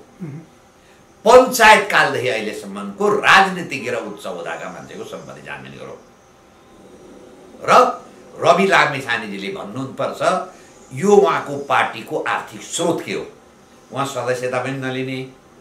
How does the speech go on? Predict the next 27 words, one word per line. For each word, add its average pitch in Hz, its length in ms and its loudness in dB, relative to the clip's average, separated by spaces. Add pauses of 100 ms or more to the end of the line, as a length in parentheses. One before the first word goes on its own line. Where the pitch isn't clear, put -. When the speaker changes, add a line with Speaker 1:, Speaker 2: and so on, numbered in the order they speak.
(480)
Speaker 2:
ठुला 139 200 0
व्यापारीसँग 127 680 -2
पैसा 127 220 -4
पनि 131 120 -4
नलिने, 131 540 -6 (400)
के 165 100 -2
उहाँसित 127 420 -4 (400)
टक्सार 127 340 -2
छ? - 100 -8 (1200)
पैसा 135 200 -2
छाप्ने 131 320 -4
मेसिन 135 340 -6
छ? 135 40 -4
Speaker 1:
मह्म। 165 800 -2 (1000)
Speaker 2:
त्यो 202 100 2
पैसा, 147 760 0
उहाँका 113 440 -4
पछाडिको 98 720 -8
पैसाको 98 640 -8
स्रोत - 420 -10
के 101 60 -12
हो? - 220 -14 (880)
र 135 60 2
उहाँका 139 320 2
पछाडिका 104 440 -4
मान्छेको 110 540 -6
हो? 95 220 -12